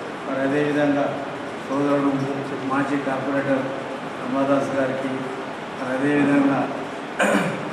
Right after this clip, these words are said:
ఇందల్బాయి కిషన్ గారికి, అదేవిధంగా వేదికపై వెనుక కూర్చున్నటువంటి పెద్దలకు ప్రతి ఒక్కరికి పేరు పేరున ధన్యవాదాలు తెలియజేస్తున్నాము. ముఖ్యంగా ఏదైతే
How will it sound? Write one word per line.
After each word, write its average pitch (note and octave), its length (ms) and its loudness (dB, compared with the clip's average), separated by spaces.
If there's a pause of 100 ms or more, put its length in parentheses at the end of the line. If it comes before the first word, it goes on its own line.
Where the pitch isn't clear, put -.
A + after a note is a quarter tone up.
(480)
ఇందల్బాయి C#3+ 500 4
కిషన్ C#3 360 2
గారికి, C3+ 280 0 (220)
అదేవిధంగా C#3+ 520 2 (120)
వేదికపై C#3 480 0 (100)
వెనుక C3+ 260 -2 (120)
కూర్చున్నటువంటి B3+ 840 -4
పెద్దలకు C4 480 -4 (400)
ప్రతి C3+ 240 -4
ఒక్కరికి C3 400 -4 (220)
పేరు C3+ 240 -4
పేరున B3 260 -2 (140)
ధన్యవాదాలు B2+ 480 -4
తెలియజేస్తున్నాము. C3+ 640 -4 (720)
ముఖ్యంగా F3 500 4 (1700)
ఏదైతే E3+ 420 4